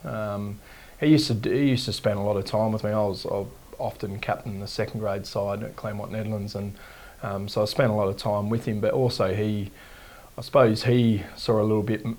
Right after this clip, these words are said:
in me as well, and actually asked me to become the Colts coach and all that sort of stuff a few years sort of after playing in England. Um, and I think he, he was a great mentor with probably out even knowing.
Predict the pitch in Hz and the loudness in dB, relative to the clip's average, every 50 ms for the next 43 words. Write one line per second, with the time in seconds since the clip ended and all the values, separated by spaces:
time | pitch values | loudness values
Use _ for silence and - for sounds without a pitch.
0 | - - 127 110 110 110 110 113 110 104 101 - 110 110 117 117 104 107 117 - | -8 -8 -6 -4 -2 0 0 0 0 0 0 0 0 2 2 2 2 0 -2 -4
1 | - 95 90 92 95 95 90 - - 101 101 95 90 104 - - 107 95 90 92 | -4 -2 0 2 2 0 -2 -2 -4 -4 -4 -4 -4 -6 -6 -6 -6 -6 -6 -8
2 | - - 104 104 110 - - - - - 107 101 104 101 - - 95 92 101 98 | -4 -2 -2 -2 -2 -2 -6 -10 -6 -4 -4 -4 -4 -4 -6 -8 -6 -6 -6 -4
3 | 95 101 104 104 - - 107 101 101 - - 110 104 - - 101 - - 110 101 | -4 -4 -4 -6 -6 -8 -8 -8 -8 -4 -4 -4 -4 -4 -6 -10 -10 -8 -6 -6
4 | 101 101 101 101 101 - - 107 104 101 98 - - - - - - - - - | -4 -4 -4 -4 -6 -6 -4 -4 -4 -4 -4 -8 -12 -18 -20 -20 -18 -18 -20 -12
5 | - - 101 101 - - - - - 107 104 107 104 101 101 104 110 110 104 101 | -6 -4 -2 -2 -2 -4 -6 -4 -2 0 0 0 0 0 0 0 0 0 0 -2
6 | 98 101 101 - - - 104 104 104 104 101 101 101 98 101 - - - - - | -2 -4 -6 -10 -10 -8 -6 -4 -2 -2 0 0 -2 -2 -4 -6 -10 -16 -20 -20
7 | - - - - - - - - - - - - - - 113 120 117 - - 156 | -20 -20 -20 -20 -20 -20 -20 -20 -20 -20 -20 -12 -6 0 2 2 2 4 2 2
8 | 131 107 113 127 131 123 131 123 139 160 156 135 113 113 95 117 113 113 - 117 | 2 4 4 4 4 6 6 6 8 8 8 8 6 4 4 6 6 6 4 4
9 | 117 117 113 107 - 113 104 101 95 98 98 - - - 117 107 107 90 98 98 | 2 0 0 0 2 2 2 2 2 0 -2 -4 -4 -4 -2 -2 -2 -2 -2 0
10 | 92 92 98 98 - - 104 104 104 107 107 101 101 98 98 98 101 113 151 165 | 0 0 -2 -2 -4 -4 -2 -2 0 0 0 -2 -2 -2 -2 -2 -2 -2 -4 -4
11 | 160 | -6